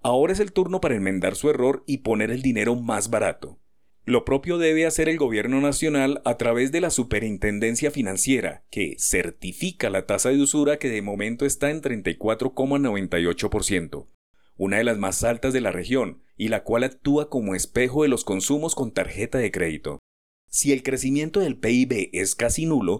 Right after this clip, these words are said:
gran responsabilidad de esto se debe al costo del dinero. El segundo punto es que los ministerios de corte económico deben lanzar un plan contracíclico envolvente,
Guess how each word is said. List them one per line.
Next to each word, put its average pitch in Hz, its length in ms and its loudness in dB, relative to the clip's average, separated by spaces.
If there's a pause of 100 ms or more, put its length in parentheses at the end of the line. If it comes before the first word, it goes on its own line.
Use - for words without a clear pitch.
(300)
gran 113 260 0
responsabilidad 101 920 0
de 123 340 2
esto - 320 0
se 101 180 2
debe 95 300 2
al 123 220 -4
costo 131 400 -2
del 85 140 -2
dinero. 85 500 -4 (580)
El 135 140 -4
segundo 175 440 0
punto 190 380 2
es 185 160 0
que 196 140 0
los 165 160 0
ministerios 147 680 2
de 139 160 -2
corte 120 340 2
económico 147 680 2
deben 117 440 0
lanzar 104 340 2
un 117 100 0
plan 131 240 -4
contracíclico 131 960 0
envolvente, 90 800 0